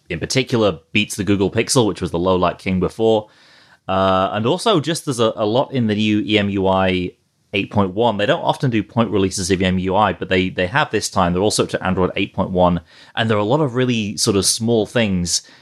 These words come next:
that stack up just to make it more usable and more polished, and just the bugs that you saw maybe in, in E M U I eight just, you know, have been taken care of now, which, which just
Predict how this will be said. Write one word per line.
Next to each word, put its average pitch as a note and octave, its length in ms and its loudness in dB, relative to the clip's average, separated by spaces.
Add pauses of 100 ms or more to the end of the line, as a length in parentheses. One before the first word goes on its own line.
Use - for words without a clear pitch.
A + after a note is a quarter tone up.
(120)
that A2+ 140 2
stack - 440 -2
up F#2 180 -2
just G2 180 -2
to - 80 2
make G2 260 0
it F2+ 120 0
more F#2 260 4
usable F#2 680 0
and E2+ 140 -2
more F2 180 2
polished, F#2 680 -2
and F2 260 0
just - 400 -2 (400)
the A2+ 260 -4
bugs A2 380 0
that G#2 100 -2
you G2 140 -2
saw G2 240 4
maybe F#2 260 0
in, F2 80 0 (160)
in F2+ 140 -6
E F#2+ 100 0
M F#2 80 2
U F#2 120 4
I F2+ 120 4
eight F#2 240 -2
just, - 400 -6 (180)
you F2 120 -8
know, D#2+ 80 -2
have D#2+ 100 -2
been E2+ 220 0
taken F2+ 340 -2
care F#2 220 2
of D2+ 140 -6
now, D2+ 220 -6
which, D#2+ 300 -6
which - 280 -6
just - 440 0